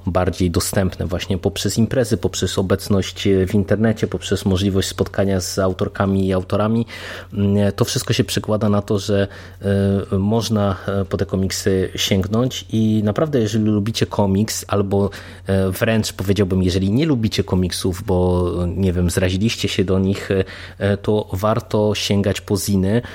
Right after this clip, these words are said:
mm, dlatego że, e, każdy z tych zinów to jest,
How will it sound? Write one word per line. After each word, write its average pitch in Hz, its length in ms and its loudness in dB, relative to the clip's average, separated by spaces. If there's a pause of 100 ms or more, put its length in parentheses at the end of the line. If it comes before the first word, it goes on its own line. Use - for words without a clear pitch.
(220)
mm, 107 580 2
dlatego 110 420 0
że, 104 380 0 (160)
e, 98 560 0
każdy 113 500 0
z - 220 -4
tych 98 200 0
zinów 107 440 2
to 98 140 2
jest, 98 440 0